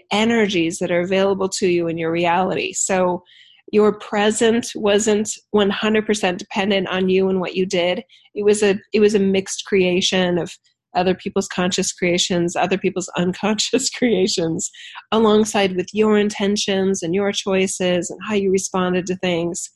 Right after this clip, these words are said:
Your present is, was very much based on previous choices that you've made in your life. And therefore your future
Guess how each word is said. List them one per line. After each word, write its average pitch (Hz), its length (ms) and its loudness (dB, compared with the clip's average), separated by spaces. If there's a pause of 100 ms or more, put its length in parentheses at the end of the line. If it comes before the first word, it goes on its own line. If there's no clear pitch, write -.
(380)
Your 247 320 2 (140)
present 208 640 0 (580)
is, 196 580 2
was 180 580 2 (120)
very 220 400 2
much 180 420 -2
based 180 420 0
on 170 340 -2
previous 214 400 2
choices 175 440 -4
that - 140 -6
you've 180 200 -6
made 156 180 -2
in 156 140 -6
your 170 120 -6
life. - 400 -6 (720)
And 202 200 2
therefore 208 360 0
your 214 180 -2
future - 840 -2